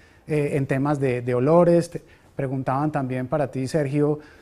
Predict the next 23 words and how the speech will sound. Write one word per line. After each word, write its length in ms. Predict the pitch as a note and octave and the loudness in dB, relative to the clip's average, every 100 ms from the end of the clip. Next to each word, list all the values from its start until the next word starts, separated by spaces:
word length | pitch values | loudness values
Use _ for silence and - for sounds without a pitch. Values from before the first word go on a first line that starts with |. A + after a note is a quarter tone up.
| - | -4
todos 300 | D#3 D3+ C#3+ | 2 2 2
esos 240 | D3 D3+ | -2 -2
temas 320 | - D3+ D3+ C#3+ | 0 2 2 0
de, 200 | C3 B2 | 0 -2
de 140 | C3 | -6
posibles 460 | - C3 C3 C#3 D3 | -6 -6 -2 -2 -2
contaminaciones 760 | C#3 A#2+ B2 B2 A#2+ B2+ D3 | -4 -4 -6 -8 -6 -6 -4
cruzadas. 580 | - B2 C3+ C3+ E3 D3+ | -4 -2 0 2 0 0
Vimos 280 | C3 B2+ D3+ | -2 -2 0
los 120 | C#3 | 0
detalles 380 | B2 B2 B2+ D3 | -2 -2 -2 0
de 80 | |
las 160 | C3 A2+ | -2 -4
plantas, 520 | - C#3+ D3 D3 C#3 | -2 0 0 -2 -4
cómo, 420 | - C3 C3+ C#3 | -6 -6 -6 -6
las 160 | C#3 A2 | -8 -6
fotos, 460 | - E3 D#3+ D3 C3+ | 2 2 2 -4 -4
de 140 | B2 | -4
dónde 220 | B2 B2 | -4 -6
están, 320 | C3+ D#3 D3+ | -4 -2 -2
cómo 240 | C#3+ C3+ C3+ | -4 -6 -8
son 140 | C#3 | -6
construidas. 440 | C3+ D3 C#3+ D3+ | -6 -4 0 0